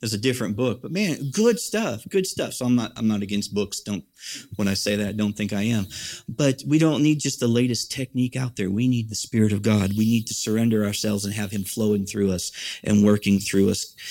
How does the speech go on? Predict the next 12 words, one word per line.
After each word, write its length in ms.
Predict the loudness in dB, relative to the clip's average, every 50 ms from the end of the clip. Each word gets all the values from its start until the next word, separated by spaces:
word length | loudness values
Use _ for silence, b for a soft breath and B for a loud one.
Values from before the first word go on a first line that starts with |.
| B B B B
Because 320 | -4 0 0 0 0 -2
talk 320 | -2 -2 0 0 0 0
is 140 | -2 -2 -2
cheap, 400 | -2 0 0 2 0 -2 -4 _ _ _ _ _ _ _ _ _ _ _ _ -12 -4
right? 260 | -2 0 0 0 0 -4 -10 _ _ _ _ _ B B B B B B B B
Everybody, 460 | B 2 2 4 4 2 0 -2 -4 -10 -16 -8 -2
let 140 | 0 2 2
me 80 | 2
just 140 | 2 0 0
tell 80 | 2 2
you, 100 | 2 2
everybody 640 | 0 0 0 0 0 0 2 2 2 2 2 2